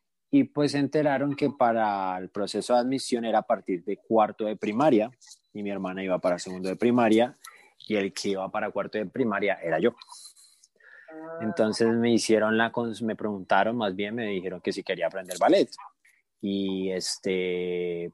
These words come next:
Speaker 1: pues, yo no sabía qué era el ballet, no tenía muy claro, muy bien, y menos en esa época. Entonces me, yo les dije que sí, que está bien, que podía,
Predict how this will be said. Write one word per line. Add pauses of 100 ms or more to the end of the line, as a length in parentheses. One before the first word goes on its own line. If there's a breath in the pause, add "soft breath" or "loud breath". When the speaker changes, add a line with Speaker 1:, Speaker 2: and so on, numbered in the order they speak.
Speaker 1:
pues,
yo
no
sabía
qué
era
el
ballet, (280)
no
tenía
muy
claro, (560)
muy
bien,
y
menos
en
esa
época. (600 loud breath)
Entonces
me,
yo
les
dije (100)
que
sí,
que
está
bien,
que
podía,